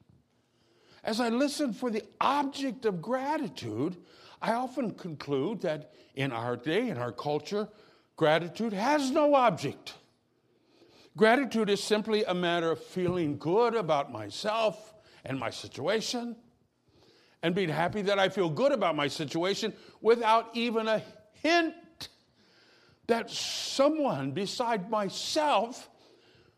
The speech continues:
might have caused my good fortune. But this psalm of giving thanks makes clear that the Lord is the proper object. Our gratitude belongs to the Lord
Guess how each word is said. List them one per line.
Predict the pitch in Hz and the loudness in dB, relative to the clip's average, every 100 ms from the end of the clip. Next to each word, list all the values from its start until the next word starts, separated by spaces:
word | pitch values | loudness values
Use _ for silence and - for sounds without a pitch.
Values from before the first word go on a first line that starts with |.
| _ | _
might | 220 247 | 2 2
have | 254 - | 2 -2
caused | 226 294 330 320 294 208 - - | 0 2 2 2 0 -4 -10 -12
my | 165 147 | -8 -6
good | 120 123 - | -4 -4 -6
fortune. | - 143 - - 160 - _ _ _ _ _ _ _ _ _ _ _ _ _ _ _ _ _ _ _ _ _ - - | -8 -8 -8 -10 -10 -14 _ _ _ _ _ _ _ _ _ _ _ _ _ _ _ _ _ _ _ _ _ -20 -12
But | 147 - | -10 -4
this | 175 | -4
psalm | - 185 165 | -2 0 0
of | 151 | -2
giving | 139 147 139 | -2 -2 -2
thanks | 165 151 131 - | -2 -4 -4 -6
makes | 131 123 - | -8 -8 -8
clear | 139 131 | -6 -4
that | 123 123 | -4 -4
the | 123 | -6
Lord | 117 139 180 262 254 151 - - - - _ _ _ _ - _ - | -6 -6 -6 -6 -6 -8 -12 -20 -20 -20 _ _ _ _ -20 _ -4
is | 135 | -4
the | 110 | -4
proper | 139 151 139 - 104 92 - | -6 -4 -4 -4 -6 -8 -10
object. | 123 127 110 - - - - _ _ - - - | -4 -4 -4 -10 -18 -20 -20 _ _ -20 -20 -6
Our | 143 143 | -2 -2
gratitude | 127 113 190 262 269 139 - 113 92 98 107 117 _ _ - _ | -4 -6 -4 -4 -4 -6 -10 -12 -12 -14 -14 -18 _ _ -20 _
belongs | 131 147 156 214 196 123 127 127 - | -4 -2 0 0 0 0 -2 -6 -8
to | - | -6
the | 151 | -2
Lord | 156 165 202 202 110 101 113 | -2 0 0 0 -2 -4 -8